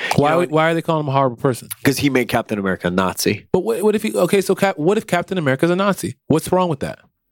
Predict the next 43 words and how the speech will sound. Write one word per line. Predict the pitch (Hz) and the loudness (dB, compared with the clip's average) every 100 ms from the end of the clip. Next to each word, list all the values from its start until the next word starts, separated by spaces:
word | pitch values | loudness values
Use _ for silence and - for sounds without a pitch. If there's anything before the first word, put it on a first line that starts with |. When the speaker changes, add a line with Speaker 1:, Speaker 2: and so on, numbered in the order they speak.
| - - | -12 0
Speaker 1:
Well, | 156 | 0
I | 147 | 2
mean, | 143 139 | -2 0
there's | 135 127 | 0 2
a | |
lot | 139 170 | 2 0
of | 139 | -2
things | 131 113 87 | -6 -6 -4
wrong | 104 120 151 196 202 127 | 0 2 4 2 0 -2
with | 110 - | -2 -2
it, | 92 98 - - | 0 0 0 0
Speaker 2:
Well, | 165 | 2
Speaker 1:
but, | 143 | 4
Speaker 2:
what, | |
Speaker 1:
like, | 147 143 | 2 2
Speaker 2:
yeah, | 170 | 2
Speaker 1:
it's | 139 | 2
a | |
Speaker 2:
what, | 196 | 2
Speaker 1:
story. | 226 190 95 90 | 2 0 -2 -8
Speaker 2:
what | 123 165 220 | 0 0 2
is | 202 185 | 0 0
wrong | 147 151 160 165 | 2 2 2 0
with | 110 - | -4 -4
that? | - - _ _ _ | -6 -8 _ _ _
If | - 143 | -2 0
Captain | - 190 202 | 0 0 0
America's | 202 196 190 175 | 0 0 0 0
a | 147 | 2
Nazi, | 147 135 - | 0 0 0
what's | 107 190 - | 2 2 0
wrong | 113 113 139 147 | 0 2 2 2
with | 117 90 | -2 -6
that? | 73 - - - - | -10 -10 -16 -20 -4
'Cause | - 160 | -2 0
when | 175 | 0
I | 190 | 0
hear | 226 220 | 0 0
wrong, | 151 120 135 143 175 220 - - - - | 2 2 2 2 0 -2 -8 -18 -20 -4
here's | - 208 226 208 | 0 2 4 2
where | 160 156 143 | 2 4 4
I | 131 127 | 2 0
start | - - 131 123 | -2 0 2 0